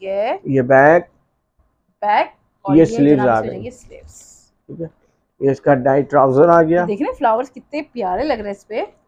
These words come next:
Speaker 2: और जितना
Speaker 1: हम्म।
Speaker 2: प्यारा इसकी shirt है, जितनी, इतना ही प्यारा इसका दुपट्टा भी है।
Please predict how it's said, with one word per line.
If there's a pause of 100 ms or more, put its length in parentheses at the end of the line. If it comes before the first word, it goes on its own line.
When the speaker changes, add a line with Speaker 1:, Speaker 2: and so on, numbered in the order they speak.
(300)
Speaker 2:
और
जितना
Speaker 1:
हम्म।
Speaker 2:
प्यारा
इसकी
shirt
है,
जितनी, (160)
इतना
ही
प्यारा
इसका
दुपट्टा
भी
है।